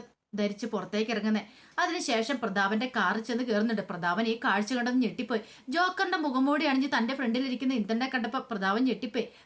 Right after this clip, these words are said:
പിന്നീടാണ് പ്രത-, പ്രതാപൻ ഇന്ദ്രനാന്ന് മനസ്സിലാക്കുന്നെ. പിന്നീട് പ്രതാപൻ ചോദിച്ചു, "താൻ എന്തു പരിപാടിയാണ് ഇന്ദ്രനെ കാണിച്ചേ?" ഇപ്പൊ ഞാനാണെങ്കിലോ പേടിച്ച് ചത്തുപോയാലും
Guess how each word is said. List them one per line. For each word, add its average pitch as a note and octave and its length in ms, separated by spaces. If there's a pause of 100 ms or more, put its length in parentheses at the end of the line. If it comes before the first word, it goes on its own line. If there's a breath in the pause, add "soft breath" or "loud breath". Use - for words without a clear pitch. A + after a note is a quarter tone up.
പിന്നീടാണ് D#4+ 580 (840)
പ്രത-, G3+ 400
പ്രതാപൻ G3+ 440
ഇന്ദ്രനാന്ന് G#3+ 460
മനസ്സിലാക്കുന്നെ. G3+ 600 (580 loud breath)
പിന്നീട് G3+ 280
പ്രതാപൻ F#3+ 380
ചോദിച്ചു, G#3+ 220
"താൻ F#3+ 220
എന്തു A3+ 200
പരിപാടിയാണ് B3 580
ഇന്ദ്രനെ A3+ 380
കാണിച്ചേ?" A3 380
ഇപ്പൊ G#4 200 (320)
ഞാനാണെങ്കിലോ C4+ 600
പേടിച്ച് C#4+ 540
ചത്തുപോയാലും A3+ 540